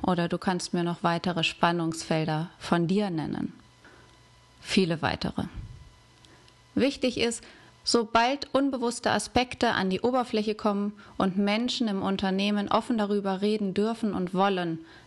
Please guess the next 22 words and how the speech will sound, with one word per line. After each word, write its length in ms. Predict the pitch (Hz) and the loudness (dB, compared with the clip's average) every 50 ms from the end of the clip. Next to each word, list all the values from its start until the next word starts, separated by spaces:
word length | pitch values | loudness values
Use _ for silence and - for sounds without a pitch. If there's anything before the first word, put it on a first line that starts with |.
| - - | -2 2
dann 320 | - 190 196 202 214 214 | 4 4 4 2 -2 -4
können 320 | 214 - - 202 202 208 - | -2 0 0 0 2 2 2
automatische 680 | - 196 196 208 185 185 180 180 180 - 190 - 196 | 0 0 2 0 0 0 0 0 0 0 0 0 2
Handlungsmuster 680 | 185 185 190 190 202 196 - - 185 180 - - 160 - | 0 0 0 0 -2 -4 -2 -2 -2 -2 0 0 2 4
aufbrechen 760 | - 208 233 - - - - 214 208 202 - - 202 202 208 - - - - - - - - | 2 2 0 -2 -6 -4 0 0 0 0 0 -2 -2 -2 -4 -6 -12 -16 -16 -16 -16 -4 0
und 240 | - 233 240 214 214 | 2 2 2 2 0
neue 540 | 214 208 196 190 190 196 202 208 202 180 180 | 0 0 2 2 2 2 2 0 0 0 0
Wege 300 | 180 185 185 180 185 180 | 0 0 0 0 -2 -2
von 180 | - 185 180 | 0 -2 -2
Führung 460 | 175 - - 175 170 - 170 170 170 - | 0 0 0 0 2 2 0 0 0 -2
und 200 | - - 170 175 | -2 -2 -2 0
Zusammenarbeit 680 | - 175 165 180 170 180 165 165 165 170 170 - - | 0 0 2 0 0 2 0 0 0 0 -2 -2 -2
gestaltet 520 | - 180 - 185 180 180 190 - - - | -2 0 2 2 2 0 0 -4 -4 -2
werden. 360 | - - 87 - - - 185 - - - - - - - - - - - - - - - - - - - - | -2 -2 -2 -2 -4 -6 -8 -8 -10 -18 -20 -20 -20 -20 -20 -20 -20 -20 -20 -20 -20 -20 -16 -16 -16 -8 -2
Jetzt 360 | - 196 202 - - - - | 0 0 0 0 -4 -4 0
überleg 600 | - 214 196 190 180 185 196 233 285 - - - | 0 2 2 2 2 2 0 -2 -2 -4 -6 -2
dir 160 | - 262 254 | 0 0 0
mal, 340 | 240 233 226 233 226 226 - | 0 0 0 0 0 -2 -2
wie 280 | - 190 190 226 262 277 | -2 -2 0 0 -2 -2
viel 280 | - - 285 262 262 254 | -2 -2 -2 0 0 0
Energie 680 | - 247 240 240 240 226 - 269 262 240 185 160 160 - - - - | 0 0 0 0 -2 0 0 0 0 0 0 -2 -4 -8 -10 -6 -4
jeder 680 | 180 185 202 214 233 254 247 240 226 208 208 208 | -2 2 2 2 2 2 2 0 0 0 0 -2